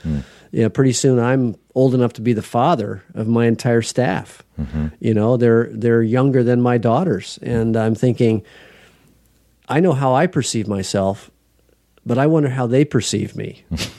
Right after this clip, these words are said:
Speaker 1: It's the guy
Speaker 2: You
Speaker 1: in the
Speaker 2: know?
Speaker 1: way.
Speaker 2: Yeah.
Speaker 1: <laughs>
Speaker 2: And, and, you know, they, <laughs> they've been very kind, I should say that.
Speaker 1: <laughs>
Speaker 2: But what are they really thinking?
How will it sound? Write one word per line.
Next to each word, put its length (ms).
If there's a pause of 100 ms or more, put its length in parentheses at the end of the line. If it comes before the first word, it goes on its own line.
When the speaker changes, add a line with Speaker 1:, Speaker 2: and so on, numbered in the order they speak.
(360)
Speaker 1:
It's 220
the 100
guy 240
Speaker 2:
You 100
Speaker 1:
in 60
the 100
Speaker 2:
know? 60
Speaker 1:
way. 300 (180)
Speaker 2:
Yeah. 320 (100)
Speaker 1:
<laughs> 180
Speaker 2:
And, 280
and, 340
you 100
know, 200
they, 120 (360)
<laughs> 340
they've 200
been 160
very 280
kind, 460
I 120
should 240
say 180
that. 260 (180)
Speaker 1:
<laughs> 100
Speaker 2:
But 220
what 140
are 60
they 140
really 240
thinking? 460